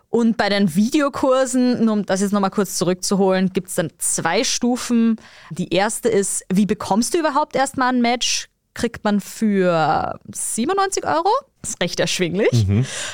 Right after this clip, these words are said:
Speaker 1: Stufe zwei ist dann für dreihundertsiebenundneunzig Euro. Das ist dann, wie du quasi dein Match in ein Date verwandelst.
Speaker 2: Das heißt quasi, das sind dann die nächsten Schritte nach dem Match. Wie schreibe ich jemanden an? Wie halte ich die Konversation aufrecht, et cetera?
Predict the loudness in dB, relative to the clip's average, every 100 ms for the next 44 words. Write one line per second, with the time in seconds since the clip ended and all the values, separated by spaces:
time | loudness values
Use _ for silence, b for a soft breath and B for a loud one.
0 | B 0 0 0 -2 -2 -2 2 0 0
1 | -2 -2 -2 -2 0 0 0 0 2 0
2 | -2 -4 -4 -6 -2 -2 -2 -2 -2 -2
3 | -2 -2 -2 -2 0 0 0 -2 -2 -2
4 | -2 0 -2 -2 -4 -4 -4 -6 -8 -14
5 | _ -6 -4 -8 -8 -8 -8 -8 -8 -8
6 | -10 _ -2 -2 0 -2 0 2 2 0
7 | -6 -20 -6 0 2 2 2 0 0 -2
8 | -2 0 0 0 -2 -2 -2 0 -2 -2
9 | -4 -2 -2 -2 -2 -2 -2 -2 -2 -2
10 | -2 -2 -2 -2 -2 -4 -6 -6 -4 -2
11 | -2 -4 -4 -6 -4 -8 -8 -8 -6 -4
12 | -2 -4